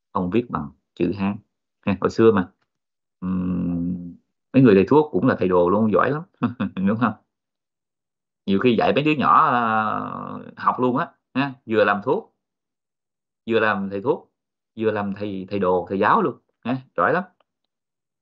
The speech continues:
Tại vì người ta phải đọc sách thuốc mà, ha, sách thuốc viết bằng chữ Hán không mà, ha. Rồi, à, Cụ Hai Thượng Lãng Ông đã nói, "Như trong ngạn ngữ có câu,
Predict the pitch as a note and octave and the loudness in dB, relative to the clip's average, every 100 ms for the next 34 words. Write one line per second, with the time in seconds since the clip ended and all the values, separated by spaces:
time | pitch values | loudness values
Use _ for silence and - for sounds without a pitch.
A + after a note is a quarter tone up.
0 | _ _ _ _ _ _ _ _ _ _ | _ _ _ _ _ _ _ _ _ _
1 | _ - G2+ B2+ A2 B2 C3+ A2+ - F3+ | _ -6 -2 0 -2 0 0 0 -2 -4
2 | - G#3+ - G#2+ G#2+ _ _ C#3+ D3+ D3+ | -2 -4 -4 -12 -12 _ _ -10 -4 -4
3 | F3+ F#3 E3+ E3+ G#2+ C#3 D#3+ F#3+ A#2+ - | -2 -2 -2 -4 -4 -4 -2 -2 -4 -4
4 | - _ C3 C3+ _ _ _ _ _ _ | -8 _ -6 -6 _ _ _ _ _ _
5 | _ _ _ _ _ _ _ _ _ _ | _ _ _ _ _ _ _ _ _ _
6 | _ - C3+ A#2+ G2 _ G2+ G2+ G2+ G2 | _ 2 6 6 4 _ -12 -10 -10 -12
7 | - _ - - F#2+ G#2+ G#2+ F#2 G#2 A2+ | -16 _ -18 -8 -6 -4 -2 -2 2 2
8 | G2+ F#2+ G#2+ A#2+ B2+ - A#2 B2+ B2+ G#2+ | 0 -2 0 0 -2 -4 0 2 2 0
9 | F2 F2+ E2+ G2 C3+ A#2+ A#2 - | -4 -4 -6 -2 -2 2 0 0